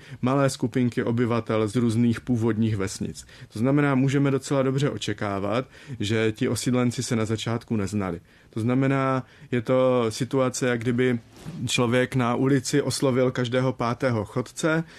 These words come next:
a tady každého pátého člověka přesunul do jedné místnosti. A teď by čekal, co se stane, jestli se ti lidi spolu začnou bavit. A my ukazujeme, že se to nestalo. Že se spolu bavit nezačali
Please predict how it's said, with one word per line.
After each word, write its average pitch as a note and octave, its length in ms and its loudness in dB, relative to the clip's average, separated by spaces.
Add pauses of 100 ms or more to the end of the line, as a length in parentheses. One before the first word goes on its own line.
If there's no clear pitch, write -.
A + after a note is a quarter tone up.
(280)
a A2+ 220 -2
tady B2 300 0
každého B2 480 0
pátého A#2+ 440 0
člověka A2+ 640 -2 (260)
přesunul B2+ 500 2
do A2+ 80 4
jedné G#2+ 280 0
místnosti. G#2 600 -6 (300)
A A2 60 -6
teď C#3 160 2
by C3 160 2
čekal, A#2+ 520 0 (160)
co C#3+ 100 0
se C3+ 160 0
stane, G2+ 340 -4
jestli A#2+ 240 -2
se C3+ 140 -2
ti B2+ 120 -2
lidi A#2+ 200 0
spolu A#2+ 260 -2
začnou A2 380 -2
bavit. F#2 280 -4 (460)
A A2+ 60 -2
my C#3 140 4
ukazujeme, B2+ 720 2
že A#2 100 -2
se A#2 140 -4
to A2+ 100 -2
nestalo. - 380 -6 (420)
Že A#2+ 100 -4
se B2+ 140 -4
spolu C3+ 260 0
bavit B2 280 0
nezačali A#2 640 0